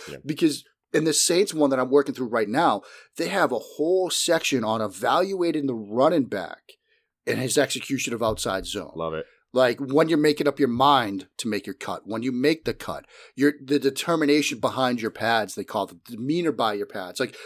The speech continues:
Speaker 2: are you one, are you really one cut and go? Or are you gonna, like,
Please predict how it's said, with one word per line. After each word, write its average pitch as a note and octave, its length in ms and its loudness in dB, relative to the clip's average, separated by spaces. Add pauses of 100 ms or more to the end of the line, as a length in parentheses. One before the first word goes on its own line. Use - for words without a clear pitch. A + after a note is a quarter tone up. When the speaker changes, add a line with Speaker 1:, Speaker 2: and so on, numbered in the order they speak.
(140)
Speaker 2:
are - 120 4
you C#3+ 120 2
one, C3 360 2
are C3+ 80 4
you A#2+ 160 0
really D3 440 0
one D3+ 380 6
cut D#3 260 4
and D3+ 160 4
go? D3 380 4 (180)
Or C3+ 140 4
are C3 60 4
you C3+ 160 -4
gonna, C#3+ 180 4
like, B2 260 0